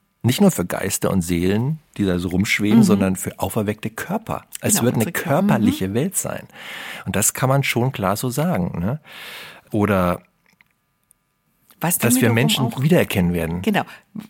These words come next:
Speaker 2: Wollte ich gerade sagen, was dann auch dazu führt, dass wir wiedererkennbar sind. Als Hannes, als
Speaker 1: Mhm.
Speaker 2: Siggi, als wer auch immer.
Speaker 1: Ja, und dass es ewig sein wird. Also es ist klar, es sind Brocken, aber diese Brocken sind schon extrem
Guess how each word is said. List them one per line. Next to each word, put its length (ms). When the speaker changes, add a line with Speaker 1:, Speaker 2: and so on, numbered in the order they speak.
Speaker 2:
Wollte 240
ich 120
gerade 280
sagen, 380
was 160
dann 160
auch 80
dazu 240
führt, 320
dass 160
wir 180
wiedererkennbar 760
sind. 480
Als 520
Hannes, 600
als 400
Speaker 1:
Mhm. 100
Speaker 2:
Siggi, 440
als 580
wer 160
auch 100
immer. 280
Speaker 1:
Ja, 160
und 180
dass 100
es 120
ewig 280
sein 220
wird. 100
Also 240
es 240
ist 400
klar, 140
es 80
sind 140
Brocken, 400
aber 200
diese 200
Brocken 240
sind 140
schon 200
extrem 1000